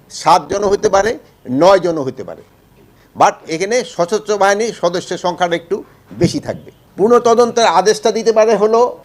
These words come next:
আদালত, আর আমরা হলো একটা ফ্রেশ ইনকোয়ারি কমিটি আমরা গঠন করতেছি। এইটা হলো কি, আমরা তো পাঁচ কার্য দিবসের সময় যে সময় তাদের বলবো, যেহেতু আপনারা এটা সবাই জানেন,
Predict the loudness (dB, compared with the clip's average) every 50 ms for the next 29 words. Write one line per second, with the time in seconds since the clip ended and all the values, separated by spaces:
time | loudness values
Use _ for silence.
0 | _ _ 0 2 4 4 2 0 -4 -10 -16 -20 _ _ _ _ _ -4 -4 -4
1 | -2 -2 -2 -2 2 2 2 4 4 4 4 4 4 2 -4 -12 -20 -20 -20 _
2 | -6 -6 -4 -2 -4 -4 -4 -4 -8 -14 -20 -20 _ _ _ _ _ _ _ _
3 | -12 -12 -12 -14 _ _ _ _ -20 -20 -20 -20 -20 -14 0 2 4 4 4 0
4 | -6 -8 -8 -8 -4 2 2 2 2 2 -2 -6 -14 -20 _ -20 -20 -20 -20 -16
5 | -6 -4 -4 -4 -4 -2 -2 -2 -2 0 0 0 0 0 -4 -12 -16 -8 -4 -4
6 | -2 -2 -4 -8 -8 -12 -14 -14 -14 -16 -16 -16 -16 -20 -18 -16 -16 -14 -2 0
7 | 2 4 4 4 4 4 2 -2 -2 -2 -4 -4 -6 -6 -4 -4 -4 -4 -4 -6
8 | -4 -2 -2 -2 -2 0 0 -2 -2 0 -2 -2 -4 -2 -4 -2 0 0 -2 -2
9 | -4 -10 _ -14 -6 -2 0 0 0 0 -2 -6 -8 -4 0 0 2 2 0 -2
10 | -2 2 4 4 4 4 2 -4 -4 -2 -2 0 2 2 2 2 0 -2 -2 0
11 | 0 -2 -4 -6 -4 -2 2 2 2 2 2 -2 -2 -2 -4 -6